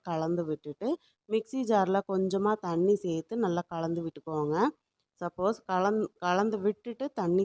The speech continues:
தேவை அப்படின்னா மட்டும் இன்னும் கொஞ்சம் தண்ணி சேர்த்துக்கலாம். நான் இன்னும் ஒரு அரை டம்ளர் அளவுக்கு தண்ணி சேர்த்து நல்லா ஒண்ணு போல கலந்து விட்டுக்கிறேன். இப்போ உப்பு போதுமான்னு செக் பண்ணி பார்த்துக்கோங்க.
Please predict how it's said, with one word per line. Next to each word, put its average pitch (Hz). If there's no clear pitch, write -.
தேவை 180
அப்படின்னா 160
மட்டும் 160
இன்னும் 185
கொஞ்சம் 170
தண்ணி 160
சேர்த்துக்கலாம். 165
நான் 196
இன்னும் 170
ஒரு 156
அரை 156
டம்ளர் 160
அளவுக்கு 147
தண்ணி 156
சேர்த்து 151
நல்லா 160
ஒண்ணு 147
போல 160
கலந்து 151
விட்டுக்கிறேன். 151
இப்போ 233
உப்பு 226
போதுமான்னு 190
செக் -
பண்ணி 170
பார்த்துக்கோங்க. 151